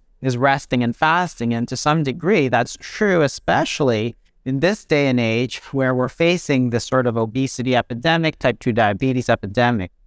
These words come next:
And it started somewhere around the nineteen seventies. It had been increasing, but there's an inflection point where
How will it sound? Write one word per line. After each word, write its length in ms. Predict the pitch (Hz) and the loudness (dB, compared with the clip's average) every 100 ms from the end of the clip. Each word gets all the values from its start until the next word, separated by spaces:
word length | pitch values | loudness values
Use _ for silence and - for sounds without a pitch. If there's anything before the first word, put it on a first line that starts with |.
| _ _ _ | _ _ _
And 120 | 135 143 | -4 -4
it 120 | 170 | -6
started 420 | - 240 349 233 | -2 0 0 -2
somewhere 480 | - 208 202 190 175 | -2 0 2 4 4
around 440 | 165 156 156 165 | 4 4 4 4
the 100 | 156 | 2
nineteen 480 | 147 147 151 - 139 | 2 2 0 -2 -4
seventies. 720 | - 143 143 131 123 113 113 | 0 2 2 2 0 -2 -2
It 60 | 143 | 0
had 160 | 214 214 | 0 2
been 120 | 226 | 0
increasing, 1000 | 214 262 302 - 135 117 127 131 208 214 | 2 4 4 2 0 0 -2 0 2 2
but 200 | 170 - _ - | 2 0 _ -2
there's 240 | 170 165 | 2 2
an 100 | 165 | 2
inflection 680 | 165 160 - 202 - 170 147 | 0 -2 0 0 0 -2 -2
point 300 | - 135 131 | 0 0 2
where 260 | 127 127 | 0 -2